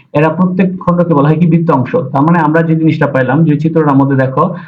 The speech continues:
যে এই যে আমাদের এটা আছে, আহ, বৃত্ত অংশ যে অংশটা আছে, এই যে বৃত্ত অংশ মানে যা পুষ্পাক্ষের উপরে দেখবা গোলাকার, চারপাশে একটা গোলাকার সবুজ অংশ থাকে, সেটাকে কি বলা হয়? বৃতি বলা হয়।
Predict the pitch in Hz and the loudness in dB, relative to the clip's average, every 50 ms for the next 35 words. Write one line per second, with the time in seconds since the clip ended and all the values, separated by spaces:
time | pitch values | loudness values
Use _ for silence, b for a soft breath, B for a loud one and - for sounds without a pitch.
0 | B B B 135 135 139 156 156 139 156 - - 208 208 214 214 208 185 208 208 | B B B 0 2 2 2 2 0 -2 -6 -8 -4 0 2 2 4 4 4 2
1 | - - - 165 165 165 165 165 170 175 170 - - 156 160 156 151 135 127 127 | 2 0 0 0 2 2 2 2 2 0 0 -2 -2 -2 -2 0 0 -2 -2 -2
2 | - 151 151 190 220 202 - - - - 160 151 147 139 143 160 165 165 165 160 | -2 0 0 0 0 -2 -2 -4 -2 0 2 2 2 2 2 0 0 0 0 0
3 | 151 147 135 151 147 139 143 135 135 135 147 139 131 127 131 131 139 139 135 139 | 0 0 0 0 0 2 2 2 2 0 0 0 0 0 0 0 0 2 2 2
4 | 139 143 139 143 135 127 123 - 160 170 165 170 B B B B 139 139 139 143 | 0 0 -2 -2 -2 -2 0 0 -2 -2 -2 -4 B B B B 0 2 2 2
5 | 135 135 135 131 - - 185 180 180 185 180 175 190 170 170 170 175 165 147 151 | 2 2 0 -2 0 0 0 2 2 0 0 0 0 0 0 2 2 2 2 0
6 | 139 135 139 135 135 139 160 170 170 165 156 147 - 156 156 156 143 - 143 135 | 0 0 0 0 2 2 2 2 2 0 0 -2 -2 -2 -2 -2 -4 -4 -4 -2
7 | 147 139 139 151 156 160 156 156 160 165 160 160 160 151 139 135 151 135 156 175 | -2 0 0 0 0 0 0 -2 -2 -2 0 0 0 0 0 0 -2 -2 0 -2
8 | 208 214 - 160 139 135 139 135 135 139 131 123 127 131 127 131 139 160 165 160 | 0 0 0 0 0 0 0 -2 0 0 0 0 0 0 0 0 0 0 0 2
9 | 156 151 185 135 117 95 | 2 2 0 0 0 -2